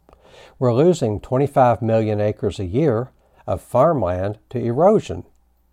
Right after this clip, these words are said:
Let's have a system that reduces erosion and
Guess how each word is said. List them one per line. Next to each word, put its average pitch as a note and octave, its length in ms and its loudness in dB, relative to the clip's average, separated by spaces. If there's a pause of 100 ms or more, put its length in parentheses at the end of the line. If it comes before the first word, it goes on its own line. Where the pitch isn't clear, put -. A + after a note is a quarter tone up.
(1000)
Let's C3 180 0
have F3+ 160 2
a F3 60 0
system C#3+ 500 -4
that A2+ 140 -2
reduces A#2+ 560 -4
erosion G#2 640 -2 (560)
and G#2+ 520 -4